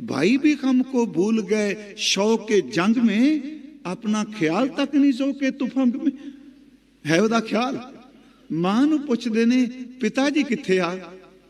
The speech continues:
ਅਸਾਂ ਵੇਖਿਆ ਦਰਿਆ ਤੇ ਲੜਾਈ ਹੋਈ ਹੈ, ਪਿਤਾ ਜੀ ਨੇ ਦੁਸ਼ਮਣਾਂ ਨੂੰ ਭਾਜੜਾਂ ਪਾ ਦਿੱਤੀਆਂ।" ਬਾਬਾ ਜ਼ੋਰਾਵਰ ਸਿੰਘ ਕਹਿੰਦੇ, "ਦਾਦੀ, ਵੱਡੇ ਵੀਰ ਵੀ ਸਾਨੂੰ ਭੁੱਲ ਗਏ, ਇੰਨਾ ਜੰਗ ਕਰਨ ਦਾ ਸ਼ੌਂਕ, ਇੰਨਾ ਧਰਮ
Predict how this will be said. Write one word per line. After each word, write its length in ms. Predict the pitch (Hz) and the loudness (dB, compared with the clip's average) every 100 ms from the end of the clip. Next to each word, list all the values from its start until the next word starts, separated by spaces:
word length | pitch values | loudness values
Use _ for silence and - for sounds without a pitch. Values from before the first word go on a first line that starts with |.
| - 196 | -6 -2
ਅਸਾਂ 200 | 254 254 | 2 4
ਵੇਖਿਆ 380 | 240 254 294 | 2 2 0
ਦਰਿਆ 400 | 262 240 220 208 | 2 2 2 0
ਤੇ 120 | 214 240 | 0 2
ਲੜਾਈ 380 | 220 202 190 | 2 2 2
ਹੋਈ 280 | 214 196 175 180 | 4 2 2 -2
ਹੈ, 380 | 190 - - - - _ _ - | -4 -6 -12 -20 -20 _ _ 0
ਪਿਤਾ 300 | 196 226 233 | 2 2 2
ਜੀ 140 | 262 | 2
ਨੇ 100 | 269 | 2
ਦੁਸ਼ਮਣਾਂ 540 | - 196 240 247 254 | 0 -2 2 2 4
ਨੂੰ 100 | 247 | 2
ਭਾਜੜਾਂ 480 | 233 226 160 151 196 | 2 -2 -2 -2 -2
ਪਾ 200 | 233 220 | -2 -2
ਦਿੱਤੀਆਂ।" 460 | 175 180 208 226 233 226 233 220 | -2 0 2 2 2 -4 -12 -6
ਬਾਬਾ 360 | 156 202 220 247 | -2 0 2 0
ਜ਼ੋਰਾਵਰ 480 | 180 214 240 240 226 | 2 2 2 0 0
ਸਿੰਘ 240 | 233 220 | 0 0
ਕਹਿੰਦੇ, 260 | 233 226 220 | 2 0 2
"ਦਾਦੀ, 540 | 175 185 160 240 285 - - - | 0 0 2 2 2 -4 -12 -6
ਵੱਡੇ 420 | 139 151 156 269 | -2 0 2 2
ਵੀਰ 360 | 226 214 233 277 | 2 2 2 2
ਵੀ 140 | 311 | 0
ਸਾਨੂੰ 340 | - 285 294 294 | 0 2 2 2
ਭੁੱਲ 300 | 285 202 170 | 0 0 0
ਗਏ, 400 | 214 247 - 226 | -2 -2 2 4
ਇੰਨਾ 240 | 226 285 | 4 2
ਜੰਗ 240 | 294 302 | 2 0
ਕਰਨ 320 | 302 302 285 294 | 0 0 2 2
ਦਾ 100 | 277 | 2
ਸ਼ੌਂਕ, 340 | 277 285 285 - - - - - - - - - _ - | 2 2 2 -4 -12 -14 -20 -20 -20 -20 -20 -20 _ 2
ਇੰਨਾ 280 | 247 285 320 | 4 2 0
ਧਰਮ 320 | 285 233 | 0 0